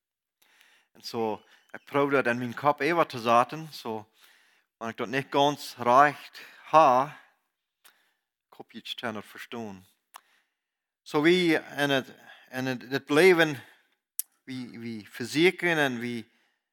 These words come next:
schaffen en, en ik hoop, we nemen dat aan, wat, wat Jezus voor ons gedaan heeft. Because we kunnen niet voor onze zaligheid schaffen.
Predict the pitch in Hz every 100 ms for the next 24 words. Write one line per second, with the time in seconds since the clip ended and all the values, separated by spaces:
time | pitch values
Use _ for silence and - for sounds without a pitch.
0 | _ - 151 160 165 180 165 139 123 113
1 | _ _ _ _ _ _ _ _ _ _
2 | _ _ _ _ _ _ _ _ _ _
3 | 127 123 165 165 147 135 151 165 151 135
4 | 131 156 165 160 131 _ _ _ 113 -
5 | _ _ - 113 - 147 156 160 156 -
6 | - - 123 120 - 120 113 117 101 92
7 | 87 _ _ _ _ _ _ _ _ _
8 | _ _ _ _ _ _ _ _ _ _
9 | _ - - 156 156 160 165 160 165 156
10 | - - 131 135 123 120 143 151 - -
11 | 113 - 127 107 -